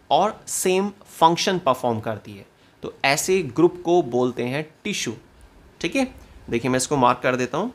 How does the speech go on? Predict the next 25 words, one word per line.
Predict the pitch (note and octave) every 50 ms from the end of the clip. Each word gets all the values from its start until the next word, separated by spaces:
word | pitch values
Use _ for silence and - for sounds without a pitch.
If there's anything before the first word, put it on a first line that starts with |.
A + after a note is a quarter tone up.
| - _ - _ _ _ _ _ -
सेम | - - - - F#3 F#3+ A3 A#3 A3
ओरिजिन | - - C3 B2+ C3+ C#3+ C#3+ F#3+ A3+ D#4 - - - _ _ _ _ _ _ _ _ _ _ _ _ _ _ -
और | - C3+ C3+ C#3+ F#3 C4 - - - - _ _ _ _ _ -
सेम | - - F3 D#3+ D#3 D#3+ G3 A#3+ - - _ _ _ _ _ _ -
स्पेसिफिक | D3+ - - - - C#3 C#3+ - - D#3+ - F#3+ G3 - - - - _ -
फंक्शन, | - - - F3+ E3 - - A#2+ G#2+ - -
एक | F3 F3 - -
पर्टिकुलर | F#3+ G#3 G3+ A#3+ G#3+ A3+ A#3+ A3+
फंक्शन। | A3+ - C3 A2+ A2 - A2+ G#2+ - _ _ _ - _ _ -
मानकर | - B2+ C#3+ F3 F3+ F3 G3 F#3+
चलिए, | - D3+ B2 B2+ C3
एक | - - D#3
एग्जांपल | D#3+ C#3 A#2+ A#2 C3+ B2+ C3+ D3+ D#3+
के | D#3 E3
तौर | D3+ D3 B2+
पे | A#2 C3
मैं | B2+ A#2+
आपको | A#2 - B2
समझा | A#2 - A#2+ A2+ A2 B2 A2+ A2
रहा | A2+ A2+
हूँ | C#3 G3 - - - - - - - -
कि | D3 D3+ D#3 D#3 D#3 - - -
फिफ्टी | - - F3+ E3+ - - - A#3
सेल्स | A3+ A3+ E3 C#3 B2 G#2+ - -
हैं, | G#2+ F#2+